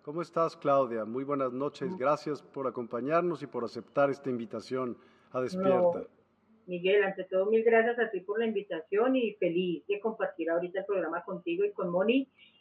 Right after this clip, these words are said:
Speaker 2: Encantada también de conocerla y obviamente mandándoles un abrazo gigante desde Colombia.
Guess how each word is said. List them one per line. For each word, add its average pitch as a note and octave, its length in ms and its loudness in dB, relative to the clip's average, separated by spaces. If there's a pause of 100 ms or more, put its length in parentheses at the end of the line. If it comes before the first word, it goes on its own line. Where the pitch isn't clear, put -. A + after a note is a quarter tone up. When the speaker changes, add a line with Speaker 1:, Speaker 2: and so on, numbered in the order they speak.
(200)
Speaker 2:
Encantada F3 520 0
también F3+ 300 -2
de F3 100 -6
conocerla G3+ 680 2
y F3+ 260 -2
obviamente E3 460 -6
mandándoles F3 460 -4
un E3 120 -6
abrazo F3+ 400 2
gigante D#3+ 380 -4
desde F3 220 -2
Colombia. D3 440 0